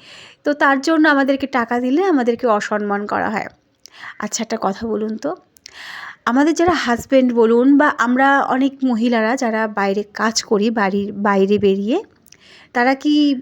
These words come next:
বিনা বেতনে কাজ করি? করি না তো। তো বেতন নিতে গেলে কি লজ্জা করে? করে না। ঠিক তেমনিভাবে বাড়িতে যে লোকটা জল দিয়ে যায়, আম, তারপর,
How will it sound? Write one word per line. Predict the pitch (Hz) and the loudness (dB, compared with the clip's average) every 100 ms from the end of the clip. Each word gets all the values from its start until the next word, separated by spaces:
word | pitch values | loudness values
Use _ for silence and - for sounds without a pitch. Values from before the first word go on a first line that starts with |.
| - | -8
বিনা | 226 262 285 | -2 2 2
বেতনে | 277 285 285 277 | 2 0 2 2
কাজ | 254 240 | 0 -4
করি? | - 302 330 233 _ _ _ | -2 -2 -2 -6 _ _ _
করি | - 330 262 | 0 4 4
না | 208 | 2
তো। | 202 330 339 247 _ - - - - | -2 0 -2 -4 _ -20 -20 -20 -4
তো | 294 | 0
বেতন | 247 277 330 | 2 2 4
নিতে | 311 311 311 | 4 2 0
গেলে | 302 302 | 0 2
কি | 294 | 2
লজ্জা | 240 226 - 262 | 2 2 2 2
করে? | 233 220 233 - _ - | 2 0 -2 -6 _ -12
করে | - 330 311 | 0 2 4
না। | 285 320 - _ - - - | 2 0 -6 _ -20 -20 -4
ঠিক | 381 - - | -4 -2 2
তেমনিভাবে | 285 285 359 302 254 208 220 277 | 6 8 8 6 2 2 2 0
বাড়িতে | - 226 240 240 | -2 -2 -2 -2
যে | 226 233 | 0 2
লোকটা | 220 220 - 226 226 | 2 0 -2 -2 0
জল | - - 208 208 | 0 2 2 2
দিয়ে | 208 202 | 0 0
যায়, | 214 208 202 208 - - - - | 0 0 0 -2 -6 -14 -14 -6
আম, | 196 190 185 190 196 202 | -2 0 -2 -2 -6 -2
তারপর, | 208 202 202 202 | -2 0 0 2